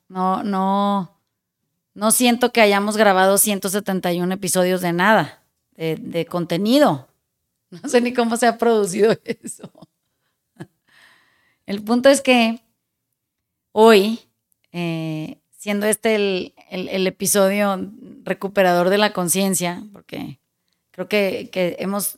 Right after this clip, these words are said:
estado di-, deliberando de qué queremos hablar. Y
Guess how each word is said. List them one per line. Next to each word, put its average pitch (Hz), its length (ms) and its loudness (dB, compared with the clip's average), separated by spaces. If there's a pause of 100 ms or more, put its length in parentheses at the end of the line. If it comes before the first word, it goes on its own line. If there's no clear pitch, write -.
(160)
estado 185 420 -2
di-, 190 380 -6
deliberando 185 540 -2
de 196 100 0
qué 185 100 -6
queremos 185 320 -6
hablar. 175 320 -4 (1800)
Y 180 800 -4